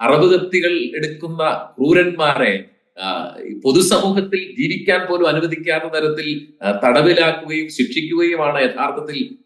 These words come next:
ആ, പൗരബോധമുള്ള ഒരു, ഒരു സാമൂഹ്യ സുരക്ഷ ഉറപ്പാക്കുന്നതിൽ ചെയ്യേണ്ടത്. ഈ, ഇവരൊക്കെ നഴ്സുമാരായി മാറിയാൽ നാളെ ഇവർ എങ്ങനെയായിരിക്കും രോഗികളെ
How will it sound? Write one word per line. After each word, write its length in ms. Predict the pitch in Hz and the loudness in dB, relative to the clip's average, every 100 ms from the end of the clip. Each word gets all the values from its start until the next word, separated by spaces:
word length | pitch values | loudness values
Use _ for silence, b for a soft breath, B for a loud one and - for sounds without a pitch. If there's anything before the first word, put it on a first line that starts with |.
| - | -6
ആ, 320 | 98 92 - - - - | -4 -2 -4 -8 -12 0
പൗരബോധമുള്ള 1120 | 120 160 156 165 165 165 160 151 151 - - _ | 4 6 6 4 4 -2 -4 0 0 0 -6 _
ഒരു, 120 | 107 139 | -4 -2
ഒരു 520 | 139 120 135 131 - | 0 0 0 -4 -8
സാമൂഹ്യ 460 | - 127 165 160 | -4 0 2 2
സുരക്ഷ 420 | 175 139 156 156 214 | 0 2 2 2 2
ഉറപ്പാക്കുന്നതിൽ 800 | 190 175 160 151 156 139 131 127 | 2 2 0 -2 -4 -6 -4 -2
ചെയ്യേണ്ടത്. 520 | 98 101 92 - _ _ _ _ _ - | -2 -4 -6 -12 _ _ _ _ _ -10
ഈ, 520 | 82 120 135 190 - | -4 0 2 2 0
ഇവരൊക്കെ 360 | 147 180 190 190 | 2 4 4 2
നഴ്സുമാരായി 1080 | 151 156 - 190 185 175 165 170 165 135 131 | 2 2 0 0 0 0 2 2 2 0 0
മാറിയാൽ 540 | 147 160 160 151 - | 0 0 -2 -4 -8
നാളെ 280 | 123 127 160 | -8 -4 -2
ഇവർ 160 | 160 160 | 0 0
എങ്ങനെയായിരിക്കും 580 | - - 160 151 147 135 | -2 -4 -4 -4 -4 -2
രോഗികളെ 680 | 135 143 156 156 139 - | -2 -2 -2 0 -2 -2